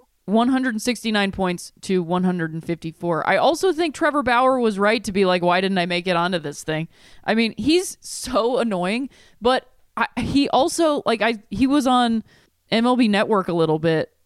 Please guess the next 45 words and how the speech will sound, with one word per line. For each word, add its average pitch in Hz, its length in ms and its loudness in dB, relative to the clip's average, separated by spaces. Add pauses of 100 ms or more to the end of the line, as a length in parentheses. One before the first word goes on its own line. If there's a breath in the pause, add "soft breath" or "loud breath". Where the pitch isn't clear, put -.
(300)
uh, 165 340 0 (520)
and 226 220 2
he 247 220 2
was 269 240 0
like, 247 380 0 (420)
they 233 100 2
were 269 140 2
talking 254 380 0
about 254 280 0
Puig, 240 520 0
and 190 340 -4
they 202 140 2
were 202 80 4
like, 180 180 2
"What 226 140 4
do 269 60 0
you 269 80 2
think? 277 300 0
Is 196 120 0
he 214 80 4
good?" 214 220 2
You 220 80 0
know, 185 100 2
what, 196 280 2
whoa, 240 500 4
like, 196 260 -2 (140)
ready 196 320 0
for 202 180 0
some 190 240 -2
whatever. 170 440 0 (400 loud breath)
And 240 240 -2
Trevor 339 300 0
Bauer 320 200 2
was 294 140 -4
like, 277 160 0
"I 240 100 0
think 285 160 -2
he's 254 160 -2
good 285 140 -4
for 330 100 -2
the 247 100 0
game. 165 200 0
I 170 60 0
love 202 240 0
h-, 233 80 0